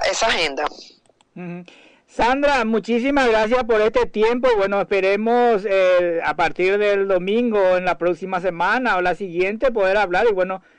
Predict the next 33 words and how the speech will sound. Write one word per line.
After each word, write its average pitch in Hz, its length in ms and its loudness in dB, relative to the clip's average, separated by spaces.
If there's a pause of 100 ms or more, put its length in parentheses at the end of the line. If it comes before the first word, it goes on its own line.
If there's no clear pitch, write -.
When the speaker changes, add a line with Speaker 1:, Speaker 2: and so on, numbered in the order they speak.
Speaker 2:
esperando 185 440 0
haya 190 220 2
buenas 185 460 0
noticias 190 760 0
de 175 160 2
ese 180 140 -4
lado 180 160 2
del 185 100 2
Brasil 202 340 -4
y, 285 40 0
bueno, 180 320 -2 (260)
que 170 100 -2
se 175 120 -2
puedan 180 220 0
avanzar 180 420 -2
también 175 260 -2
en 185 100 -6
mejores 175 360 0
procesos 170 500 0
para 185 140 0
el 175 80 -2
pueblo 170 300 2
brasileño. 160 920 0
Sandra, 156 400 -4 (220)
agradecerte 202 480 0
este 220 160 0
tiempo 220 240 0
para 214 180 0
Radio 196 140 0
Fe 202 40 0
y 196 40 0
Speaker 1:
Gracias. 208 200 0
Speaker 2:
Alegría. 175 420 -4